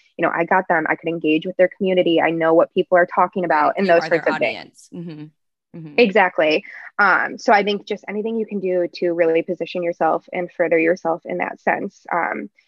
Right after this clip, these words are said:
Speaker 1: and then, yeah. And then other than that, just ask, ask. People don't ask enough for, like, opportunities or, like, conversations or anything. And I just really think you miss a lot of the opportunities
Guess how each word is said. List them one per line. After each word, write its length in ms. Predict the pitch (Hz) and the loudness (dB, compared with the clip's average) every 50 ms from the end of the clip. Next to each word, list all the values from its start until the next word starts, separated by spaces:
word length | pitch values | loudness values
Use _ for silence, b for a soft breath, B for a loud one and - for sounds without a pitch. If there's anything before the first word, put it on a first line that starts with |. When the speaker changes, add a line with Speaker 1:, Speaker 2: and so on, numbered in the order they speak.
| _ _ - | _ _ -2
Speaker 1:
and 140 | 202 208 196 | 0 2 4
then, 400 | 180 170 160 156 170 180 - - _ - | 4 4 2 2 -2 -6 -10 -12 _ -4
yeah. 140 | - - - - - | -4 -4 -4 -2 0
And 100 | 214 220 | 2 2
then 80 | 220 220 | 4 4
other 180 | 220 226 254 | 4 4 4
than 140 | 247 269 277 | 2 2 2
that, 140 | 269 269 202 | 0 -2 -4
just 140 | 233 - - - | -8 -12 -12 -8
ask, 300 | 170 185 175 160 - - - _ _ - | -6 -4 -4 -6 -8 -16 -20 _ _ 2
ask. 300 | 202 262 277 262 - - - _ _ - | 2 2 2 0 -4 -12 -20 _ _ 0
People 220 | 262 247 285 302 | 2 4 4 6
don't 160 | 320 330 - | 6 6 6
ask 260 | 226 240 269 - - | 4 2 2 0 0
enough 240 | 294 269 247 220 185 - _ _ | 0 2 2 2 0 -4 _ _
for, 100 | - 240 | -2 0
like, 140 | 233 220 220 - | 0 0 0 -2
opportunities 680 | 202 220 220 247 220 - 233 233 240 220 220 208 190 - | -4 -2 -2 -4 -4 -4 -4 -4 -2 -2 -4 -4 -4 -4
or, 120 | 196 202 | -4 -2
like, 200 | 196 190 190 190 _ _ - - | -2 -2 -2 -4 _ _ -6 -2
conversations 640 | - 226 226 233 220 - 214 220 208 226 208 196 185 | 0 0 2 2 2 2 0 0 0 0 0 2 2
or 80 | 175 170 | 2 2
anything. 460 | 175 185 180 170 170 160 156 156 - B B B B B B B | 2 2 2 2 2 0 0 -2 -6 B B B B B B B
And 120 | B 202 202 | B 2 4
I 100 | 196 190 | 4 2
just 300 | 165 - - 196 - - | 0 -2 -4 -4 -2 2
really 240 | 208 190 180 185 185 | 4 4 6 6 4
think 220 | 185 190 190 - _ | 4 0 -4 -6 _
you 300 | - 190 196 190 190 185 | -2 0 2 2 2 2
miss 280 | 185 180 175 175 - - | 0 -2 -4 -4 -4 -4
a 40 | 170 | -2
lot 160 | 175 170 170 | 0 0 0
of 60 | 175 | 0
the 120 | 180 180 165 | 0 0 0
opportunities 600 | 170 - 190 - - 180 175 175 180 185 180 | 0 -2 -6 -8 -10 -12 -10 -6 -6 -6 -6